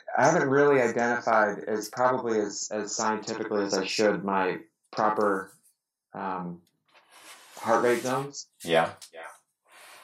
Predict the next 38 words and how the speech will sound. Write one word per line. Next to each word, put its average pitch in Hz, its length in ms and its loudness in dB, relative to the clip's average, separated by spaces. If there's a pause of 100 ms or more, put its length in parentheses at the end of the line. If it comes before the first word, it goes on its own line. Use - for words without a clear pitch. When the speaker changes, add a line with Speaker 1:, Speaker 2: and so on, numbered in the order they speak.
(680)
Speaker 1:
Um, 107 320 0
what, 160 220 2
what's 190 220 0
the 127 120 4
easiest 123 380 -2
way 117 140 0
to 104 120 0
do 107 180 0
that 92 240 0
test? - 280 -2
I 110 80 4
know 117 100 4
there's 110 220 2
probably 113 260 2
one 107 240 -2
for, 101 360 -4 (160)
and 117 120 -2
I 120 80 0
know 120 140 4
we 117 60 4
don't 113 140 2
really 107 220 0
do 113 140 0
one 107 160 -2
for - 80 -10
swimming, 95 400 -2
but, 98 300 0 (220)
um, 101 420 0 (1000)
do 113 160 6
a 107 40 4
run 107 260 4
test 107 260 -2
and 101 80 -4
a, 87 220 -6
and 98 120 -6
a 95 80 -6
cycling 107 360 -2
test? 143 400 -8